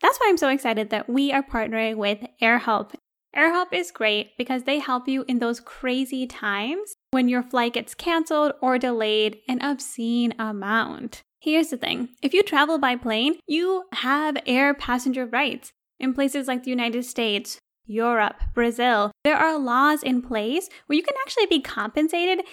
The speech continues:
if the airlines is just canceling your flights willy-nilly. But calling the airlines is such a pain. Not sure if you've ever done it. It's literally a second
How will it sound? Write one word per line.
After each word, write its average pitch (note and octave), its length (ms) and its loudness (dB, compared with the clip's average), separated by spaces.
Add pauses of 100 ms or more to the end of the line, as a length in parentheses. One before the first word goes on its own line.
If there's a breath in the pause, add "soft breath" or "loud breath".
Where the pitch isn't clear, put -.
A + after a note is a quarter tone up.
(120)
if D#4 140 0
the D4+ 100 2
airlines C#4 400 4
is C4 100 0
just B3+ 280 -4
canceling A3+ 680 0
your A3 140 -2
flights G#3 560 -2
willy-nilly. G#3+ 840 -4
But F#4 300 6 (280 soft breath)
calling D4 320 6
the C#4 40 6
airlines C4 380 4
is B3 120 2
such A#3+ 240 4
a A#3+ 120 4
pain. A3+ 500 4 (100)
Not G#3+ 200 0
sure A#3+ 100 2
if A#3+ 60 -2
you've A#3+ 100 0
ever A#3+ 180 4
done A3+ 200 4
it. G#3 180 2
It's A#3 220 -6
literally B3 1120 0 (180)
a B3 100 2
second G#3+ 540 0